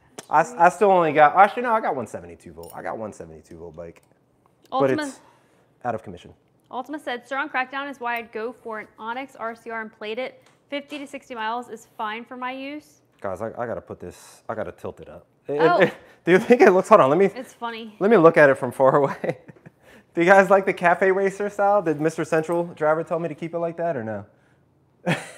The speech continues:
Speaker 1: That looks hilarious.
Speaker 2: <laughs> Mister Central Driver just said, "Little odd for the bike to have <laughs> handlebars like that."
Speaker 1: Okay, I'll
Speaker 2: That's 'cause he
Speaker 1: fix
Speaker 2: put 'em on
Speaker 1: them.
Speaker 2: wrong. <laughs>
Speaker 1: Man, you guys. I was trying to make it look cool.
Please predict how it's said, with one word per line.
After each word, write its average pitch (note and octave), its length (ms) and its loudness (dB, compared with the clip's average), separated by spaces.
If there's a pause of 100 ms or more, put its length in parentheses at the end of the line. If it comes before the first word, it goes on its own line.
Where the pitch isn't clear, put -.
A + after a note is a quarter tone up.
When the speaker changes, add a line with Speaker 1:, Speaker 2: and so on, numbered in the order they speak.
(260)
Speaker 1:
That E3+ 200 -6
looks G#3+ 180 -6
hilarious. - 880 -10 (1160)
Speaker 2:
<laughs> - 20 0
Mister A4 480 2 (180)
Central F#4 240 -2
Driver D4+ 260 0
just F4+ 160 -8
said, C#4+ 140 -4
"Little F#4 200 -4
odd C4+ 260 2
for C4+ 100 -8
the B3 80 -8
bike C4+ 240 -2
to B3 100 -2
have B3 100 -16
<laughs> - 40 -20
handlebars C4+ 760 -4
like B3+ 280 -10
that." C4 360 -4
Speaker 1:
Okay, A#2+ 600 2
I'll A#2+ 160 6
Speaker 2:
That's - 160 -2
'cause C3 80 2
he B2 80 4
Speaker 1:
fix - 100 -8
Speaker 2:
put B4 140 4
'em B2 40 2
on D#4+ 260 2
Speaker 1:
them. F4+ 80 -8
Speaker 2:
wrong. B3+ 420 -4
<laughs> E3 100 2
Speaker 1:
Man, D#3 500 0 (540)
you - 80 -12
guys. G#2 640 0 (1300)
I - 60 -8
was A#2 120 -10
trying D3 240 0
to B2+ 40 2
make A2+ 220 -4
it A#2 80 -2
look G#2 240 -4
cool. G#2+ 520 -4